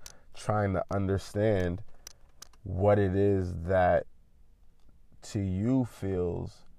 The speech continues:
normal by being in a hospital, but to somebody else who may or may not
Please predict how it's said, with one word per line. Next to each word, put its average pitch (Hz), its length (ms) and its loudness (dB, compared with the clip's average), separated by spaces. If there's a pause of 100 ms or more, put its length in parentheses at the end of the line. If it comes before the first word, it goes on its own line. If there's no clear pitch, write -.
(240)
normal 98 1040 -2 (360)
by 90 140 4
being 92 340 -2
in 82 100 -4
a 73 80 -4
hospital, 90 720 0 (400)
but 95 240 2 (1600)
to - 120 -8
somebody 104 480 2
else 117 340 6
who 95 380 -4 (320)
may 101 220 0
or 101 100 2
may 98 180 -2
not 101 360 4